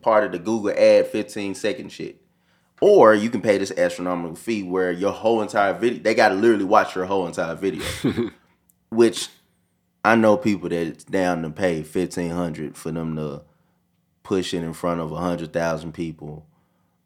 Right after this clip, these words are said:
Speaker 1: uh, for the whole entire video,
Speaker 2: Mm.
Speaker 1: which I'm not mad at because, hell,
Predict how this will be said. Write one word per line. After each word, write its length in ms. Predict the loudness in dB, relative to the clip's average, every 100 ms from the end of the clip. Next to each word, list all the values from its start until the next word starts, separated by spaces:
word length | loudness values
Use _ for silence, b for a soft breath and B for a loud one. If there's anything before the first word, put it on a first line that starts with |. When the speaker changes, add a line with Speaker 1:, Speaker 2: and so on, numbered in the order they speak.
| -8
Speaker 1:
uh, 200 | -4 -4
for 160 | -4
the 60 | -6
whole 220 | -4 -6
entire 300 | -6 -6 -8
video, 320 | -8 -10 -8
Speaker 2:
Mm. 180 | -6 -2
Speaker 1:
which 360 | 2 2 -2 -14 _ _ _ _ _ _ 2
I'm 200 | 4 4
not 180 | 0
mad 300 | -2 -4 -4
at 320 | 0 -2 -4 _ _ _ _ _ _
because, 720 | -4 0 2 2 2 -4 -14 _ _ _ _ _
hell, 500 | 2 4 4 0 -12